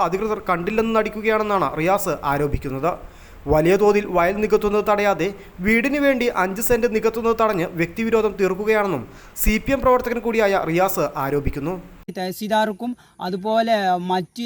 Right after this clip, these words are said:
Speaker 2: എല്ലാ ഉദ്യോഗസ്ഥന്മാർക്കും, മലപ്പുറം ജില്ലയിൽ താഴെക്കെട്ടിലുള്ള എല്ലാ ഉദ്യോഗസ്ഥന്മാർക്കും അതിൻ്റെ പേപ്പറുകൾ എത്തിയിട്ട് പോലും അതിനെതിരെ ഒരു നടപടിയും എടുക്കാതെ മുന്നോട്ട് പോവുകയാണ്.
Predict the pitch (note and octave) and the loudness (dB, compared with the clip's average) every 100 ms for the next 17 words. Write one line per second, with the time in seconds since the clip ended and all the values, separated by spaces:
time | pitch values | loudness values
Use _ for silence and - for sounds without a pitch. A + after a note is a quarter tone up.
0 | G#3+ G3 A3+ B3 G#3 G#3 G3+ G3 G#3+ G3+ | -4 0 0 0 -2 -4 -6 -8 -6 -4
1 | G3 F#3+ F3 C#3 - - - F3+ G3 F3+ | -4 -4 -8 -12 -14 -20 -6 -4 -4 -2
2 | A#3 A3 G3 G3+ A3 A3+ A3+ - _ F3+ | -2 -2 -2 -2 -2 -4 -4 -10 _ -2
3 | F#3 A#3 A3+ G#3 A3 A3 G#3 G3 F#3 A#3 | 0 -2 -4 -6 -4 -2 -2 -2 0 0
4 | A3+ F3+ A3 G#3 - G#3 G#3 G3+ G#3+ F#3+ | 0 -4 -4 -6 -6 -4 -2 -4 -4 -4
5 | F3 G3 G3+ F3 F3+ F3 G#3+ G#3 F#3+ F3 | -2 -4 -6 -6 -6 -4 -4 -2 -4 -4
6 | G#3+ G3 G#3+ G3 G3+ G#3 _ _ - F3 | -6 -6 -4 -4 -4 -6 _ _ -10 -4
7 | F3 A3+ G3+ G#3+ G#3+ F#3 A3+ G3+ F#3+ G#3 | -2 -2 -2 -2 0 0 0 -2 -2 0
8 | G#3 G#3+ A3+ G3 F3 - G#3 G#3 F3 F3+ | 0 0 -2 -4 -6 -2 -2 0 -2 -2
9 | G#3+ G#3+ G3+ G3 F#3+ G3+ G3 G3 | -4 -6 -4 -2 -2 -2 0 -2